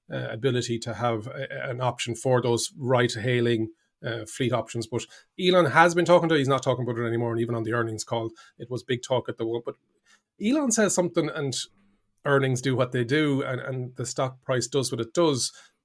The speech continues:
People don't remember that when you bought a Tesla eight years ago, you got free supercharging. Uh, and he said publicly,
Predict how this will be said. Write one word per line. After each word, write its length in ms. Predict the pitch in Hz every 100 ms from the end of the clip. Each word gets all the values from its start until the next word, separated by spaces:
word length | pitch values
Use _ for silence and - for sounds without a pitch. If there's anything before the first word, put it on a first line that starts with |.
| -
People 200 | 214 254
don't 140 | 240 180
remember 260 | 185 170
that 180 | 165 -
when 160 | 143 156
you 100 | 175
bought 260 | 175 165
a 80 | 143
Tesla 560 | - 160 143 143 131 127 _ _ _ _ _ _
eight 240 | 175 131
years 200 | 147 147
ago, 220 | 131 131 113
you 120 | 135
got 220 | 160 -
free 200 | - 160
supercharging. 600 | 131 139 147 110 101 - _ _ _ _ _ _ -
Uh, 140 | 143 135
and 140 | 127
he 100 | 139
said 380 | 127 180 156 -
publicly, 440 | 196 196 - 107